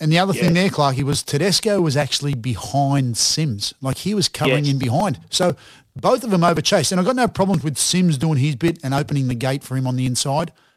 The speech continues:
Speaker 1: assuming that someone will be covering, which I think, well, for me, was actually Teddy's role to be in there covering there. And then Paulo was the second one who should have been there. But, uh, again, I've got no problem with Paulo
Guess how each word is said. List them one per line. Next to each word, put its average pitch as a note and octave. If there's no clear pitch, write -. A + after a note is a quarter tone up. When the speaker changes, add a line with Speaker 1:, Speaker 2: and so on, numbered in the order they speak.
Speaker 1:
assuming F#3
that E3
someone F3
will C#3+
be C3
covering, A#2
which D#3
I D3
think, G3
well, F#3+
for -
me, F#3+
was D#3
actually D3
Teddy's C3+
role C3+
to D3+
be C#3+
in D3+
there C#3
covering B2+
there. B2
And C#3
then D#3+
Paulo D3
was C3
the B2
second D#3
one A#2+
who A#2+
should C3
have A#2
been A#2+
there. B2
But, C3
uh, F3
again, D#3
I've D#3+
got D#3
no C#3
problem D3
with B2+
Paulo C#3